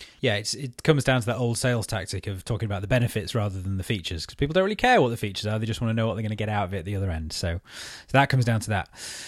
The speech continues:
So, um, next question then. So w-, we've talked about, that's a great strategy. I love that for getting starting.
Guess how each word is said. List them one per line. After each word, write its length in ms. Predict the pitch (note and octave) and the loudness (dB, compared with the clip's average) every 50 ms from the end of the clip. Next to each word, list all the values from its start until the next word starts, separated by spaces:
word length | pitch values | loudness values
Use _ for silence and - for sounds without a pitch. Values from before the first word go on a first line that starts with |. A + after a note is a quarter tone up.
| - - - | -16 -14 -10
So, 640 | - - - - F#3+ F3+ D#3 B2+ A2+ G#2+ G#2 - - - | -6 0 6 8 10 10 10 10 8 6 4 2 2 4
um, 920 | D3+ D#3 D3+ D3+ D3+ D3+ D3+ D#3 D3+ D3+ D#3 D#3 D3+ D3+ D3+ D3+ D3+ D3 - | 6 8 8 8 8 8 8 8 8 8 8 6 6 4 2 0 0 -2 -2
next 420 | D#3 D#3 E3 F3+ D#3+ - - - | 0 2 2 2 2 2 2 0
question 440 | - - - C#3+ A#2+ - - B2 A#2 | 2 2 2 2 2 0 0 0 0
then. 120 | G#2+ G#2 G#2+ | 0 0 2
So 280 | - F3+ D#3+ C#3 A#2+ | 6 6 6 6 6
w-, 420 | - - F3+ E3 - G#2+ E3+ F#3 - | 2 -4 -12 -14 -14 -16 -18 -18 -18
we've 260 | - - F3 D#3+ C3+ - | -16 -8 -4 -4 2 6
talked 200 | - F#3+ F3+ D3 | 6 6 8 8
about, 300 | F3 D#3+ C3 C#3 A#2+ - | 8 6 6 4 2 0
that's 180 | C#3+ B2 - | 0 2 2
a 60 | C#3+ | 0
great 300 | B2+ A2+ C3+ D3+ D#3 D3 | 2 4 6 8 8 8
strategy. 360 | C#3 - C3+ G#2+ - - G#2 G#2 | 6 4 2 2 2 0 0 0
I 60 | G#2 | 2
love 240 | A2+ C3 D3 C3+ A#2+ | 4 4 4 4 4
that 180 | A2 - - | 0 -2 -2
for 80 | - G#2+ | -4 -4
getting 180 | G2 F#2 G2 | -4 -2 -2
starting. 520 | F#2+ - - F#2+ F2+ F2+ - - F#2 F2 | -2 -2 -2 -2 -2 -4 -4 -6 -8 -10